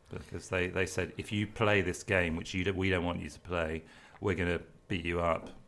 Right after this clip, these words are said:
after the game." And so they just, if you watch the film, they're all <laughs> pretending to be injured. <laughs> And they're getting carried off with stretchers. There's nothing wrong with them.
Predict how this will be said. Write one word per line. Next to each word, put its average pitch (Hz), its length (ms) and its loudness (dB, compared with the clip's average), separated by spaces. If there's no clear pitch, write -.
after 90 400 0
the 95 80 -8
game." 90 480 -4
And 85 140 -6
so 95 140 -2
they 90 120 0
just, 87 240 -6
if 92 140 -4
you 104 100 4
watch 101 220 4
the - 60 -4
film, 92 440 4
they're 85 260 2
all - 60 -2
<laughs> - 120 -6
pretending - 500 -4
to - 80 -8
be 90 160 -6
injured. - 500 -10
<laughs> - 60 -2
And 110 140 8
they're 113 100 6
getting 113 300 6
carried 101 340 6
off 101 160 4
with 101 100 0
stretchers. - 500 0
There's 113 220 4
nothing 131 240 4
wrong 131 180 8
with 107 120 4
them. 87 180 2